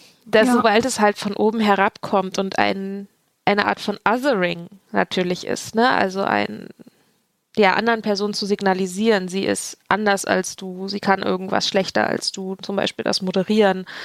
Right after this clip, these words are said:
Speaker 1: ähm, und die sollte sich jetzt wirklich mal um ihren Shit kümmern, glaube ich, kann das ehrlich gesagt nur nach hinten losgehen. Oder? Was meinst du?
Speaker 2: Ja.
Speaker 1: Ja.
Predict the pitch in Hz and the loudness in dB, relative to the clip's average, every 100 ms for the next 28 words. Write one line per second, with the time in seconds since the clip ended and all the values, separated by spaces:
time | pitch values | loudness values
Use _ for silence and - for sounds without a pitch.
0 | - - - - 190 185 - 196 196 202 | -12 -12 -8 0 2 2 -2 -2 2 4
1 | 202 196 190 196 - 208 - 226 185 180 | 4 2 -2 -2 0 -2 -2 -2 0 0
2 | 185 180 180 - 196 - - 226 190 190 | 0 -2 0 0 -2 -2 -2 2 2 2
3 | 190 - - - - - 196 190 190 185 | -4 -16 -18 -18 -18 -2 2 4 2 0
4 | - - - 247 254 - 208 208 196 190 | -4 -6 0 2 2 0 0 -2 -2 -4
5 | 185 185 185 190 180 180 170 - - 180 | -2 -4 -4 -6 -8 -8 -6 -6 -6 -8
6 | 180 - 220 214 214 202 190 185 - 190 | -10 -4 2 4 4 0 -2 -4 -4 -8
7 | - - _ - 226 214 220 | -8 -20 _ -2 2 4 4